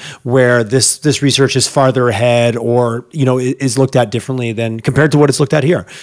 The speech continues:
You know, bringing it back to, you know, where does Alberta sit in this, in this ecosystem?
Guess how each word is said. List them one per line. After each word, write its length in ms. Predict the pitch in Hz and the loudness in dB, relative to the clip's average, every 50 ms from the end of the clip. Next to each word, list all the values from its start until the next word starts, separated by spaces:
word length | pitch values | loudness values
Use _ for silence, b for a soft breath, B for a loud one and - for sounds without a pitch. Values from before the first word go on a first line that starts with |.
| B | B
You 80 | B B | B B
know, 80 | 139 127 | -6 -4
bringing 320 | - 156 165 160 156 147 | -2 0 2 2 4 2
it 100 | 135 117 | 2 4
back 220 | 127 123 127 127 | 4 2 2 2
to, 140 | - - 151 151 135 123 | 0 0 0 2 2 2
you 40 | 127 | 0
know, 60 | 120 | 0
where 180 | 120 120 139 143 | 2 4 4 4
does 160 | 143 139 123 | 4 4 4
Alberta 300 | 131 117 110 123 117 120 | 2 2 4 2 2 2
sit 220 | - - 139 135 131 | 2 0 0 0 2
in 100 | 127 120 | 0 0
this, 160 | 117 107 - | 0 -2 -2
in 200 | - 170 131 123 | -2 -2 -2 -2
this 200 | 120 113 - - 147 - - | 0 -2 -2 -4 -6 -6 -4
ecosystem? 600 | 139 131 127 147 123 - 120 110 - - 90 85 | -4 -2 -2 -2 -2 -2 -2 -4 -4 -6 -10 -10